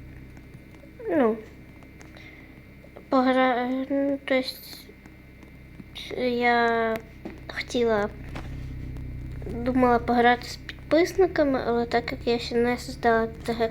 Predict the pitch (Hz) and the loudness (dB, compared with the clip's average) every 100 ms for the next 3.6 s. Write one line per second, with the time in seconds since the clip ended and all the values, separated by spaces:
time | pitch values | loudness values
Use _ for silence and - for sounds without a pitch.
0 | - 277 339 403 403 - 247 247 311 320 | -2 0 2 2 2 -2 -2 0 0 -2
1 | - - - - - - - - - 277 | -10 -14 -14 -14 -14 -14 -14 -6 4 4
2 | 277 269 311 403 427 330 320 320 - 269 | 4 0 4 8 8 6 2 0 0 -2
3 | 240 247 262 220 190 - | 2 4 4 2 -2 -6